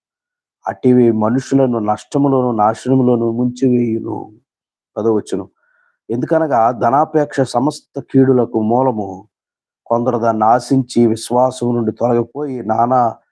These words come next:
బాధల్లోనూ తమను తామే పొడుచుకొనిరి అనే మాట మనం చదువుతున్నాం.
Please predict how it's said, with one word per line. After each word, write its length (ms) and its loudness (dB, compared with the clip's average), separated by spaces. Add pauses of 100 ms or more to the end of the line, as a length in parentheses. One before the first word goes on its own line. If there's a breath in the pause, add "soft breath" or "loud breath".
(320)
బాధల్లోనూ 760 0
తమను 360 -4
తామే 520 -4 (440)
పొడుచుకొనిరి 880 -4
అనే 120 -18
మాట 260 -6
మనం 160 -8
చదువుతున్నాం. 500 -12